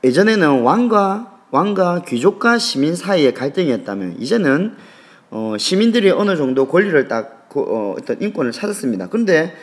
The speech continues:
또 경제적인 문제도 이렇게 점점 산업혁명을 통해서 경제적 능력도 키워나갔는데 그러다 보니까 이제 또 다른 새로운 문제가 발생하게 됩니다. 어떤 문제가 발생하냐면 시민들 간에도 잘 사는 사람은 너무 잘 사고 못 사는 사람은 너무 못 사는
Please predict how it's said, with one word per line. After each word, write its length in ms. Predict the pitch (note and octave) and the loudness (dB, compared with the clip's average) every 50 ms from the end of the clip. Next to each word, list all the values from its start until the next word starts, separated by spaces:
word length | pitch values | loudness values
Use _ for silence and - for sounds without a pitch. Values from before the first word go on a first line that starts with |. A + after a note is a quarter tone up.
| - - _ _ - | -20 -20 _ _ -4
또 120 | C3+ C3 | -2 -2
경제적인 540 | B2 B2+ A#2+ B2+ D3 F#3+ G3+ G3+ F3 D#3 C3+ | -2 -2 -2 2 2 4 4 2 2 0 0
문제도 320 | A#2 G#2+ G2+ A#2 A2+ A#2+ | 0 0 -2 -2 -2 -2
이렇게 540 | A#2 A2+ A#2 A#2 - A#2+ A2 A2+ B2 C3+ C#3 - | -2 -4 -6 -6 -4 -2 -2 0 -2 -4 -6 -12
점점 320 | - - A2 G#2+ G#2+ A#2 A#2+ | -10 -10 -8 -6 -4 -6 -6
산업혁명을 600 | A#2+ - B2+ B2+ C#3+ D3 - F3 F3+ F3 D3+ C#3 | -6 -6 -4 -4 -4 -4 -6 -4 -4 -2 -2 -4
통해서 520 | - A#2+ A2+ A2+ A2+ C3 C#3 D3+ F3+ - - - - - _ | -4 -6 -6 -2 0 0 0 0 -2 -6 -12 -20 -20 -20 _
경제적 400 | - - B2 A#2+ B2+ D#3+ E3 E3 | -8 -4 -2 -2 0 0 0 0
능력도 420 | C#3 D3 F#3+ G#3 G3 D#3 C3 C3+ B2+ | 0 0 0 0 -2 -2 -2 -4 -4
키워나갔는데 800 | - - - B3+ A#3 F3+ C3+ F#2+ F2+ G2 A#2 C#3 D3 D3 B2 A#2 | -4 0 2 2 2 2 0 -2 -2 -4 -4 -4 -2 0 0 0
그러다 300 | - - B2 C3 A#3 A3 | 0 0 -2 0 0 0
보니까 340 | D#3+ D#3 C#3+ C3 A#2 A#2+ G#2+ | 0 0 -2 -2 -2 -4 -4
이제 200 | G2+ G2+ G#2 A2 - - - - - - _ _ | -4 -4 -6 -8 -8 -12 -18 -20 -20 -20 _ _
또 120 | - - A#3+ | -6 -2 2
다른 160 | A#3+ A#3+ G3 | 2 2 2
새로운 320 | E3+ - - C#4+ D#4 D4+ | 0 -2 -2 0 2 2
문제가 300 | A3 C3+ G#2 G2 A2 G#2+ | 2 0 0 -2 -2 -2
발생하게 420 | G2+ G#2 G#2+ G#2+ A#2+ A2 G#2+ G2 F2+ | -2 -4 -8 -8 -8 -6 -6 -6 -6
됩니다. 220 | F2 F2+ F2+ F2+ | -6 -8 -8 -10
어떤 180 | F#2+ - F#3+ F#3 | -6 -4 -4 -4
문제가 260 | G#3 G#3 G3+ G#3+ G#3 | -2 0 0 0 0
발생하냐면 680 | G#3 G3+ G3 G#3 G#3 F#3 F#3 F3+ E3+ C3+ A2 G2 F2+ - - _ - - - - - - - - - - _ | 0 -2 -2 -4 -4 -4 -4 -2 -2 -2 -4 -4 -6 -10 -14 _ -20 -20 -20 -20 -20 -20 -20 -20 -20 -20 _
시민들 680 | - - - F3 F#3+ G3+ A#3 B3 B3 A#3 B3+ B3+ B3+ B3 | -6 -4 -2 0 2 2 2 2 4 6 6 6 6 4
간에도 840 | G3+ - A3+ C4+ C4 B3 G3 C#3 C#3 C3+ D3 F#3 A#3+ C4+ C4+ - - - - | 4 0 0 2 2 2 4 4 6 6 6 6 4 2 0 -4 -12 -20 -18
잘 220 | - - A2+ A2+ | -12 -8 -6 -6
사는 260 | G#2+ D3+ F3+ G3+ G#3+ G#3+ | -2 -2 0 0 0 0
사람은 460 | G3 F3+ D#3+ D3 C#3 C3+ A#2+ A2 G#2+ | 0 2 2 2 2 2 0 0 0
너무 400 | G#2 G2+ A#2+ D3+ A3 B3 C#4+ C#4+ | 0 2 2 2 2 0 0 0
잘 160 | A3 D#3+ B2 | 0 0 0
사고 380 | A2+ C3+ B2+ B2+ B2 B2 A#2+ A#2 | 0 0 0 0 2 2 2 0
못 220 | A2+ G2+ F#2+ G2+ | -2 -4 -6 -6
사는 220 | F#2+ D3 F3+ A3 | -6 -4 -4 -4
사람은 260 | G#3+ F#3+ E3 C#3 B2+ - | -2 -2 -2 -4 -4 -4
너무 180 | - D3+ A3+ | -4 -2 -2
못 140 | B3 G3+ B2 | 0 0 0
사는 360 | A#2 D3+ D3 C#3+ C#3 C#3 D#3+ | -2 -2 0 2 0 0 -2